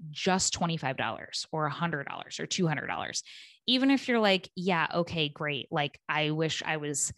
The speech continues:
you know, replacing a corporate salary already. What the heck is two hundred dollars gonna do?" I get it. I get that logically it feels like kind of a waste.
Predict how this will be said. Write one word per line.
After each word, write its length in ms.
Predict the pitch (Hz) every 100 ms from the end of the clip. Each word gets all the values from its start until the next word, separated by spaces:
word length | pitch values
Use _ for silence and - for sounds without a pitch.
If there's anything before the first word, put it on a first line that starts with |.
| _ _ _ _ -
you 140 | 190
know, 200 | 180 151 165
replacing 580 | 175 - 190 170 190
a 60 | 180
corporate 420 | - 185 160 160
salary 600 | - 233 262 233 165 156 -
already. 580 | 165 160 143 143 143 151 _ _ _ _ _ _ -
What 200 | 185 190
the 60 |
heck 220 | 180 170 160
is 100 | -
two 140 | 160
hundred 200 | 151 156
dollars 320 | 165 214 185
gonna 180 | - 143
do?" 200 | 143 135 143 - _ _ -
I 80 | 196
get 220 | 180 135
it. 140 | 82 -
I 60 | 190
get 400 | 185 208 240 254
that 200 | 302 302 -
logically 1040 | 165 156 139 160 196 - 214 208 220 214 _ _
it 220 | 180 180
feels 480 | - - 165 160 -
like 300 | 160 143 139 - -
kind 260 | - 151
of 120 | 139
a 40 | 143
waste. 500 | - 69 - -